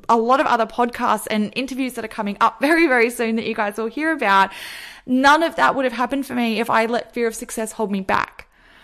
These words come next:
And I wanted to share that with you because if there is something big that you are looking at right now in your life, whatever that goal is, whatever that dream is, whatever that desire is, I want you to realize that it is so possible for you,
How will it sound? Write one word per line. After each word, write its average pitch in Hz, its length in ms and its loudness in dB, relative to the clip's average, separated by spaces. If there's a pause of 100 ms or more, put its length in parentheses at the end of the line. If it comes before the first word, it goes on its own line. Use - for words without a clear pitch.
(360)
And 262 80 4
I 262 60 6
wanted 277 280 2
to 269 80 -4
share 233 280 0
that 254 160 2
with 240 160 -4
you 220 100 -2
because 233 380 0
if 262 100 0
there 302 160 0
is 302 100 -2
something 254 340 0
big 233 320 -2
that 233 120 0
you 233 140 4
are 240 80 4
looking 233 340 0
at 233 180 -2
right 214 240 2
now 226 380 0 (300)
in 254 180 4
your 247 160 4
life, 220 260 0
whatever 254 420 2
that 240 200 -2
goal 220 220 4
is, 220 120 4
whatever 226 280 -2
that 240 200 0
dream 214 320 0
is, 208 160 0
whatever 220 220 -4
that 240 180 -2
desire 214 520 0
is, 277 320 -4 (280)
I 240 140 6
want 247 200 2
you 277 80 -2
to 269 80 -2
realize 240 360 0
that 233 140 -2
it 226 100 2
is 220 100 -4
so 233 380 2
possible 233 460 -4
for 226 140 -10
you, 233 200 0